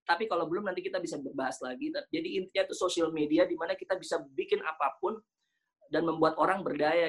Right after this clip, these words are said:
gitu ya. Dan di situ biasanya yang laku tuh yang menawarkan nilai-nilai yang menjadi, apa ya, eee, yang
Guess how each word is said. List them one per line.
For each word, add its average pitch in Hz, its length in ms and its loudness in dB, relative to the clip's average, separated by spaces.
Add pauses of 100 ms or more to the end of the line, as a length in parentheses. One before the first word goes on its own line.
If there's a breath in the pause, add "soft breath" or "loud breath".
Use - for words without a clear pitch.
gitu 139 240 -6
ya. - 80 -16
Dan 190 240 0
di 196 80 -4
situ 196 240 -4
biasanya 208 400 4
yang 220 80 -2
laku 190 320 0
tuh 254 160 -4
yang 240 80 0
menawarkan 190 1040 0
nilai-nilai 165 880 0 (480)
yang 170 240 0
menjadi, 170 640 0
apa 185 160 0
ya, 131 160 -2 (160)
eee, 131 500 -2 (760)
yang 165 160 0